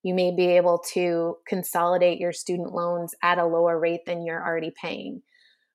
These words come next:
Um, I would definitely, you know, do all that you can to pay on time and make those payments, because it's when you, uh, fall behind or make late payments that it ends up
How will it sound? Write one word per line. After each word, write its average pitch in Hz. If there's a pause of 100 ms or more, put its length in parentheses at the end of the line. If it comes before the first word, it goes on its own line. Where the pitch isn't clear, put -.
Um, 175
I 185
would 180
definitely, 208 (140)
you 190
know, 175 (200)
do 202 (560)
all 196
that 247
you 196 (140)
can 185 (100)
to 165 (420)
pay 180
on 180
time 190
and 185
make 175
those 226
payments, 285
because 190
it's 180
when 190
you, 190 (520)
uh, 180
fall 175
behind 185
or 175
make 170
late 180
payments 247
that 196
it 180
ends 180
up 180